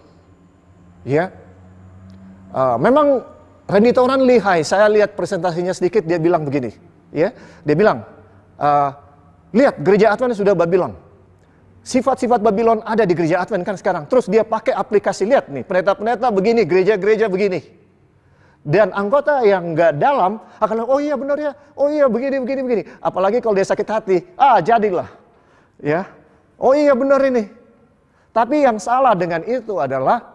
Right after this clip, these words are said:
ya saudara, saya mau tanya, Babylon itu di dalam Wahyu empat belas ayat delapan, ketika dibilang sudah rubuh, sudah rubuh Babel, pekebaran malaikat yang kedua.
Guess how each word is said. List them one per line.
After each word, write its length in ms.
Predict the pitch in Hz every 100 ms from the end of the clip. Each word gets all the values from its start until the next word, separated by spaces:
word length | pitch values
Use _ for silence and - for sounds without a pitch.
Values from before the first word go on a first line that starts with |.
| _ _ _ _
ya 160 | 147 151
saudara, 320 | 165 160 214 220 - _
saya 220 | - 240
mau 80 | 233
tanya, 240 | 170 156
Babylon 320 | 139 165 208 220
itu 240 | 233 262 247 - -
di 160 | 127 147
dalam 160 | 208
Wahyu 240 | 240 180 190
empat 180 | 160 135
belas 380 | 202 156 -
ayat 240 | 139 139 139
delapan, 400 | 185 220 151 165 - _ _ _ _ _
ketika 320 | - 143 160
dibilang 320 | 151 143 165 156
sudah 160 | 156
rubuh, 240 | 160 208 170
sudah 160 | 147
rubuh 240 | 139 185 135
Babel, 400 | 139 139 123 120
pekebaran 400 | 147 139 151 160
malaikat 320 | 139 135 143 135
yang 80 |
kedua. 320 | 120 139 160